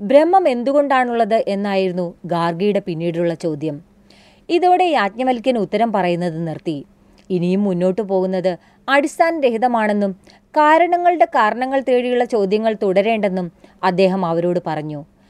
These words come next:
യാജ്ഞവൽക്യന്റെ അപാരമായ ജ്ഞാനം മനസ്സിലാക്കിയ ഗാർഗി പരാജയം സമ്മതിച്ചു. അടുത്ത ഘട്ടത്തിലും ഗാർഗി അദ്ദേഹത്തെ ചോദ്യശരങ്ങളുമായി നേരിട്ടെങ്കിലും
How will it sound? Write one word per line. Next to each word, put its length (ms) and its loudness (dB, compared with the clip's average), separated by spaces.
യാജ്ഞവൽക്യന്റെ 720 0
അപാരമായ 720 0
ജ്ഞാനം 340 -4
മനസ്സിലാക്കിയ 560 -4
ഗാർഗി 520 -4
പരാജയം 520 -2
സമ്മതിച്ചു. 640 -8
അടുത്ത 420 0
ഘട്ടത്തിലും 540 -2
ഗാർഗി 380 0
അദ്ദേഹത്തെ 540 -2
ചോദ്യശരങ്ങളുമായി 880 -4
നേരിട്ടെങ്കിലും 720 -6